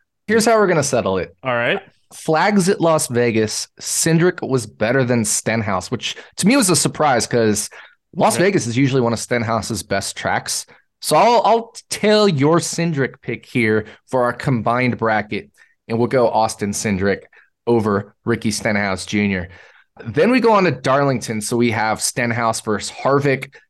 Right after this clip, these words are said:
Speaker 1: We have Byron versus Reddick. What do you wanna do?
Speaker 2: Well, we said Harvick versus Cindric. Dude, Harvick is so good at Darlington. That's
Speaker 1: Yeah.
Speaker 2: why I don't think that pick matters as much, 'cause, I
Speaker 1: Yeah.
Speaker 2: mean, I think it's really straightforward.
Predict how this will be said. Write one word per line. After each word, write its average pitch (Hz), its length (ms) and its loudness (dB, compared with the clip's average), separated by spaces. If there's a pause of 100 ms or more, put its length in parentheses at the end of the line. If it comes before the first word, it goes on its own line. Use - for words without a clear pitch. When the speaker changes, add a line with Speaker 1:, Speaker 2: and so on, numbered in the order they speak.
(200)
Speaker 1:
We 107 100 -2
have 104 180 -4
Byron 120 380 2
versus 113 260 0
Reddick. 123 420 -2 (520)
What 113 140 -4
do 127 40 0
you 117 80 2
wanna 104 160 -2
do? 82 120 -12 (480)
Speaker 2:
Well, 147 60 2
we 165 60 4
said 151 140 0
Harvick 143 440 -2
versus 120 420 -4
Cindric. 117 680 -4 (280)
Dude, 143 200 0
Harvick 127 600 -2
is 98 120 -4
so 123 280 0
good 110 160 0
at 107 100 0
Darlington. 107 560 -2
That's 175 160 0
Speaker 1:
Yeah. 247 80 2
Speaker 2:
why 247 60 2
I 233 40 2
don't 208 220 -2
think 170 200 -4
that 147 220 -2
pick 151 220 -6
matters 127 380 -2
as 113 240 -2
much, 131 320 -2
'cause, 107 280 -6
I 113 100 -4
Speaker 1:
Yeah. 110 140 0
Speaker 2:
mean, 101 200 -2 (100)
I 113 140 -2
think 120 180 -2
it's 110 180 -6
really 120 220 0
straightforward. 117 840 0